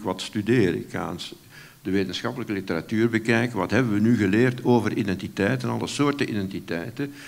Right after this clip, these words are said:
over de laatste vijftig jaar? Wat is de wetenschappelijke vooruitgang daarin? Dat is eigenlijk de, de, de oorsprong van het boek. En vandaar dat ik schrikken als men die vraag stelt. Hè, want, want, eh, ik kan dat niet meer in het kort uitleggen. Het enige wat ik dan kan zeggen is, ja, lees het boek. Hè. Het, het eerste deel,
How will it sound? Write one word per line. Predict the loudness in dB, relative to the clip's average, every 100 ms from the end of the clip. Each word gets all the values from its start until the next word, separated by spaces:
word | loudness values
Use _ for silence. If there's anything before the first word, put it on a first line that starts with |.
| -18 -6
over | 0 2
de | 4
laatste | 4 4 2
vijftig | -2 0 0 -2 -4
jaar? | 0 0 -2
Wat | -6
is | -2
de | 0
wetenschappelijke | 0 0 -6 -6 -6 -4 0 0 -2
vooruitgang | -4 -2 0 0 -2 -4 -4 -6 -16 -20 -20 -12
daarin? | -2 0 2 2
Dat | 2
is | 2
eigenlijk | 2 2 0 0
de, | 0 0
de, | -2 -4
de | -2 -2
oorsprong | 0 0 0 -2 0
van | 0
het | -2 -2
boek. | -2 0
En | -2
vandaar | 2 4 4
dat | 4
ik | -2
schrikken | -2 -4 -2 -6
als | -4
men | -2 0
die | 0 -2
vraag | -2 -2 -2
stelt. | -4 0 0 0 -8 -14 -14 -16 -18 -6
Hè, | -4
want, | -2 -4 -4
want, | -6 -6 -6 -6
eh, | -6 -4
ik | -6 -6 -14 -2
kan | 0
dat | 2 2
niet | 0 0
meer | -2 0
in | 0
het | -2
kort | 0 0 2
uitleggen. | 2 2 0 -4 -6
Het | -6
enige | -4 -4 -4
wat | -4
ik | 0
dan | 0
kan | 0 0
zeggen | 0 0
is, | 0 0
ja, | 0 2
lees | 2 2
het | -2
boek. | -2 -2 0
Hè. |
Het, | -2 -2
het | -4 0
eerste | 0 0 -2
deel, | 2 4 2